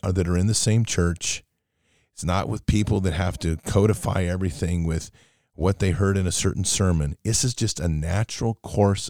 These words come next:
of event conversation of where we arrive in the beauty and the connectivity of all that God creates through, and through the love of Christ.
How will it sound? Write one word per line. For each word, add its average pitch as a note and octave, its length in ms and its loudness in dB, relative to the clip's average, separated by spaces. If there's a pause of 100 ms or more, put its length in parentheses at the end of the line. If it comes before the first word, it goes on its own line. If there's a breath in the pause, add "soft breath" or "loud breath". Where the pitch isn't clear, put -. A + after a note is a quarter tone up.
of F2+ 140 -2
event F2 460 -2
conversation F2 880 -4
of D#2 160 -6
where F2 180 0
we F2+ 180 -2
arrive D#2 520 -2
in D#2 100 0
the D2+ 100 -4
beauty G2 440 -2
and E2 120 -4
the D#2+ 60 -4
connectivity F2+ 760 -4
of D2 80 -8
all D#2 180 -4
that C#2 140 -10
God C#2 260 -8
creates E2+ 520 -2 (300 loud breath)
through, E2+ 260 -2
and E2+ 160 -2
through E2 140 -4
the C#2 100 -4
love D#2 240 -4
of C#2+ 80 -8
Christ. - 480 -8